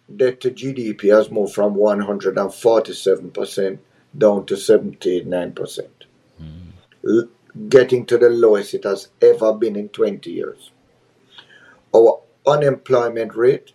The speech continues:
Speaker 1: is as low as it has ever been, meaning that there is, there, there is activity taking place. People are doing things. People have money when
Speaker 2: Yeah.
Speaker 1: people are employed.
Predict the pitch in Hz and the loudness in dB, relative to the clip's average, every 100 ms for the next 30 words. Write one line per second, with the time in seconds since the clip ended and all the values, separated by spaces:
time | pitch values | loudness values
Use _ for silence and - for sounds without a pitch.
0 | _ 107 107 104 101 98 104 110 107 - | _ -10 -4 -4 -2 -2 0 2 2 0
1 | 95 95 90 98 - - 101 95 - - | -4 -6 -6 -6 -6 -6 -4 -4 -6 -10
2 | - 107 131 131 123 117 107 110 - 107 | -12 -4 0 2 2 -2 2 2 4 4
3 | 98 - _ _ _ _ _ _ _ _ | 4 0 _ _ _ _ _ _ _ _
4 | 117 120 - 107 113 107 113 110 - 127 | 2 4 4 2 4 4 2 -4 -4 -2
5 | 135 135 113 104 98 92 87 - - - | -2 -2 -2 -2 -2 -8 -12 -8 -8 -10
6 | _ _ _ - 131 117 110 107 110 101 | _ _ _ -6 0 4 4 4 2 0
7 | - - - - - 101 98 90 95 143 | -6 -10 -12 -12 0 2 2 0 -4 -2
8 | 120 - _ _ _ - 104 - 95 98 | -2 -6 _ _ _ -2 -2 0 -4 0
9 | 95 95 _ - - | 0 -4 _ -8 -6